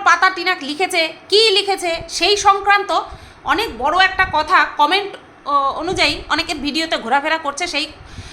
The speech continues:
সংক্রান্ত কথা আমার কমেন্ট বক্সেও আসছে। হুম, যে টিনা ওই যে জেরক্সগুলো করেছিল, টিনা যে জেরক্সগুলো করেছিল সেটা হচ্ছে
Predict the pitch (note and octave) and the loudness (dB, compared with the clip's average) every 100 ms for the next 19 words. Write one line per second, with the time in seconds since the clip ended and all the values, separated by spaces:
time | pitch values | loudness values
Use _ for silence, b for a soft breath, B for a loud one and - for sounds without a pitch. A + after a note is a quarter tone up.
0 | - C#4+ D4 D#4 D#4+ E4+ D4 C#4+ F#4+ B3+ | -2 0 2 2 2 0 0 2 2 2
1 | C#4 D#4+ D#4 E4 D#4+ D#4+ F#4 D#4+ - - | 2 2 0 2 0 0 -2 -4 -4 -4
2 | - - - - F4 F#4+ - - B B | -6 -12 -16 -14 -8 -8 -10 -16 B B
3 | B B A3+ C4+ C#4 C4 C4 D4+ F#4 G#4 | B B -8 -2 0 0 -4 2 4 4
4 | - D#4+ F4 F#4 A#3+ C#4 D#4+ D4+ F#4 F#4+ | 2 0 2 -2 0 2 2 0 0 0
5 | C4+ E4 F#4+ F4 C#4 - - - - - | 2 2 2 2 2 -2 -14 -18 -20 -20
6 | - C4 D4 E4+ F#4 C#4+ D#4+ D#4 E4 F#4 | -14 -4 0 0 0 4 2 2 -2 -2
7 | F#4 D4+ E4+ F4+ A#4+ B B B B - | 2 0 2 4 4 B B B B -2
8 | D4 E4 G4+ G4 G4 D#4 | 0 4 4 2 2 0